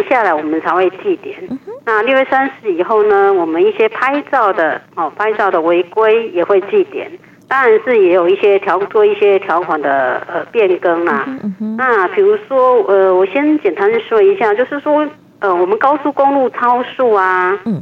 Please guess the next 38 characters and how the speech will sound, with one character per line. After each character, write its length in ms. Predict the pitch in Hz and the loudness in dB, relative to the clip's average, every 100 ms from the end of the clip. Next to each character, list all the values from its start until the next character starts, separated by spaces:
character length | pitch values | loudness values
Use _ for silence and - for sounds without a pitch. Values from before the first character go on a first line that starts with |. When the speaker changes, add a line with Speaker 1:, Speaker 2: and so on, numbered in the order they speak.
| - | -4
Speaker 1:
未 160 | 302 269 | -2 0
保 220 | 175 170 | 0 -2
持 80 | 180 | -4
安 320 | 170 226 247 240 | -2 0 -2 -2
全 320 | 214 175 190 | 0 0 -2
距 220 | 247 220 | 0 -2
离， 220 | 160 151 - | -2 -8 -8
还 120 | 190 | 0
有 140 | 202 196 | 0 2
变 200 | 220 214 | 0 2
换 180 | 208 202 | 0 0
车 160 | 202 | -2
道、 220 | 196 185 175 | 0 -2 0
方 200 | 208 208 | -2 0
向 220 | 202 196 | 0 0
灯 320 | 190 190 196 | 2 2 2
等 240 | 160 170 190 | 0 -2 0
等， 200 | 165 156 | -2 0
还 120 | 185 | 0
有 140 | 190 | 2
路 180 | 185 196 | 2 2
肩， 380 | 190 196 185 202 - _ _ _ _ | 2 2 2 -2 -8 _ _ _ _
哦， 160 | - - - - _ - | -12 -12 -12 -20 _ -8
这 60 | 359 | -4
个 80 | |
以 100 | 415 392 | -2 0
前 80 | 180 | 0
都 100 | 226 | 0
记 160 | - 208 | -2 -4
一 40 | 226 - | -4 -6
点 180 | 117 - - - | -10 -10 -20 -14
啊， 80 | - | -6
Speaker 2:
啊。 40 | |
Speaker 1:
那 280 | 480 381 320 | -2 -2 -2
现 120 | 156 | 0
在 100 | 427 190 | 0 0
变 200 | 202 | 0
成 100 | 180 | -2